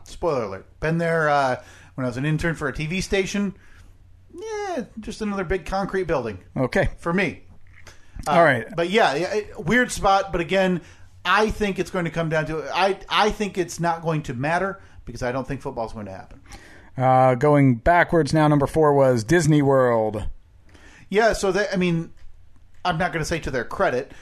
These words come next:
Speaker 1: uh, they waited longer than I thought.
Speaker 2: They did. They were closed for months.
Speaker 1: Universal Studios been open for a month.
Speaker 2: Have they really?
Speaker 1: Uh, they opened in early June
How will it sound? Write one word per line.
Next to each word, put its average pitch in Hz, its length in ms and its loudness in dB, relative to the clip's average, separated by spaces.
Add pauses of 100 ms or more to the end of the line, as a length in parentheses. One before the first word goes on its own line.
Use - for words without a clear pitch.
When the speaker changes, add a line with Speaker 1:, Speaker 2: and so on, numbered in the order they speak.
(240)
Speaker 1:
uh, 120 220 0
they 160 160 0
waited 226 320 0
longer 233 300 2
than 220 120 0
I 180 100 2
thought. 196 500 0
Speaker 2:
They 127 120 2
did. 160 320 6
They 139 80 4
were 170 100 4
closed 135 300 2
for 147 100 2
months. 156 380 4
Speaker 1:
Universal 254 400 0
Studios 285 340 0
been 190 100 -4
open 175 200 -2
for 165 100 -2
a 139 60 0
month. 147 340 -4 (240)
Speaker 2:
Have 135 160 2
they 135 140 4
really? 110 260 0 (300)
Speaker 1:
Uh, 147 160 -2
they 160 120 0
opened 214 360 2
in 160 560 -2
early 190 320 -2
June 143 600 -2